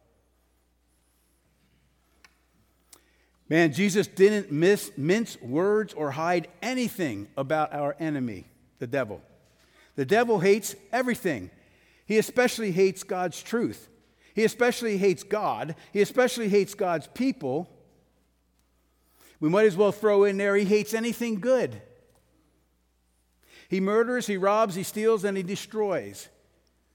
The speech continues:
And they're just the general adjectives or verbs,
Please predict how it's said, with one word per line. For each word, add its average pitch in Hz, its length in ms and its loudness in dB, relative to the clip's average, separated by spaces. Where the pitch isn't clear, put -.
And 135 160 -4
they're 208 140 4
just 196 280 0
the 170 100 -4
general 165 680 0
adjectives 175 760 -4
or 135 100 -4
verbs, 139 600 -4